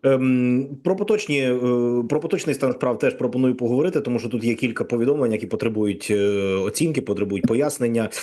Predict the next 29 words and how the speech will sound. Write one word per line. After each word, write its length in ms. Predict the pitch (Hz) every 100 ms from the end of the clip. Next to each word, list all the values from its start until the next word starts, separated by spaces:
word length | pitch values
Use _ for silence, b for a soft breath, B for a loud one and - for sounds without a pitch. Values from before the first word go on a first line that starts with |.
| B B
Ем, 340 | 110 110 107 113
зокрема, 760 | 123 127 147 160 156 143 139 135 B B 104
е, 540 | 101 101 101 98 98
збиття 320 | 95 127 151
російського 460 | 135 - 147 - 120
гелікоптера 500 | 120 123 - 139 120
К 160 | 135
п'ятдесят 480 | 131 120 113 - 110
два. 300 | 98 107 82 - -
Оператори 760 | 110 123 131 127 117 110 107 98 95
Сил 160 | - 120
спеціальних 480 | - - 120 107 101
операцій, 440 | 107 151 170 143
це 140 | -
підрозділ 440 | - 110 117 107 107
"Баліста", 760 | 95 127 117 110 - 135 151 - B B -
звітують 480 | 107 120 143 123 -
про 140 | 120
успішне 380 | 113 143 123 113
збиття 480 | 98 127 127 120 98
цього 240 | - 98
гелікоптера 600 | 92 107 123 - 185 160
за 80 | 113
допомогою 460 | 113 117 113 113
F 300 | 123 151 143
P 100 | 135
V-дрона. 520 | 113 104 127 156 156 151 B B -
Є 200 | 104 143
відеопідтвердження 1300 | 131 127 123 120 - 113 113 101 127 139 151 151